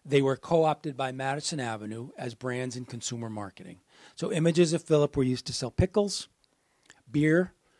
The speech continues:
and chewing gum, coffee and tobacco. You can tell I spent a little too much time on eBay. Cigars, banks,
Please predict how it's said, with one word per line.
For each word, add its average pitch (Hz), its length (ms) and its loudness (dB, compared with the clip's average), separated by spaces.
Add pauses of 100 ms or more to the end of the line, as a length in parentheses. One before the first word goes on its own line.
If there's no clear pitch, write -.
(240)
and 123 120 -10
chewing 170 280 2
gum, 175 320 4 (1400)
coffee 175 520 0
and 147 100 -8
tobacco. 131 400 -4
You 147 60 -6
can 156 120 -6
tell 160 160 -4
I 139 60 -2
spent 151 220 -8
a 143 40 -10
little 135 100 -8
too 135 140 -16
much 123 180 -14
time 127 220 -16
on 117 80 -20
eBay. 123 360 -14 (1600)
Cigars, 165 680 4 (120)
banks, 147 520 -2